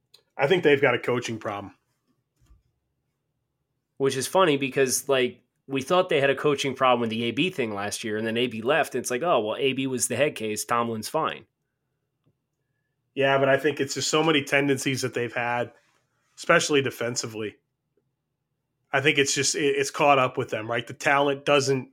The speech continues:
Speaker 1: hide it all, all the time now.
Speaker 2: Which is nuts because they've spent their first round picks in the last, like, six years on nothing but first round back seven defenders.
Speaker 1: Right, and they all suck.
Speaker 2: Not all of them.
Speaker 1: Well, come, you know, I
Speaker 2: Just
Speaker 1: mean, yeah,
Speaker 2: not
Speaker 1: by,
Speaker 2: there.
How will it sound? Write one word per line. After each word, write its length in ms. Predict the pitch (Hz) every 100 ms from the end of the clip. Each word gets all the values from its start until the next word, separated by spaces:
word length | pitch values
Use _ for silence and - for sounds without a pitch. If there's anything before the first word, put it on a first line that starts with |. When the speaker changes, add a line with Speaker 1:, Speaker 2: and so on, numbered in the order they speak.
| _
Speaker 1:
hide 340 | - 139 123 123
it 120 | 113 -
all, 400 | 131 117 113 117
all 180 | 131 120
the 100 | 117
time 340 | 110 110 104
now. 240 | 90 82 76 _ _ _ _ _ _ _ _ _ _ _ _ _ _ - - -
Speaker 2:
Which 180 | 147
is 140 | 139 120
nuts 240 | 147 139
because 320 | - 127 127
they've 180 | 107 135
spent 300 | - 147 139
their 140 | 135 117
first 360 | - 190 -
round 240 | 147 123 -
picks 300 | 131 139 131
in 80 |
the 60 | 113
last, 300 | 110 110 -
like, 160 | 113 -
six 280 | 131 123
years 180 | 123 123
on 320 | 131 120 110
nothing 420 | 113 120 - 120 101
but 340 | 110 104 - _ _ _ _
first 380 | - 123 120 -
round 400 | 120 107 107 104 - _ _ _ _ _ _ -
back 240 | 110 -
seven 320 | - 110 104
defenders. 580 | 92 - 85 - - -
Speaker 1:
Right, 200 | 139 127
and 120 | 120
they 80 | 127
all 160 | 123 117
suck. 420 | - 110 90 - _ _ _ _ _ - - _
Speaker 2:
Not 240 | 202 269 -
all 280 | 135 117 113
of 80 |
them. 220 | 95 87 147
Speaker 1:
Well, 200 | 202 180
come, 180 | 208 214
you 120 | 208
know, 80 | 165
I 60 | 143
Speaker 2:
Just 60 |
Speaker 1:
mean, 140 | 139 139
yeah, 160 | 131
Speaker 2:
not 280 | 127 143 135
Speaker 1:
by, 240 | - 208 185
Speaker 2:
there. 260 | 95 92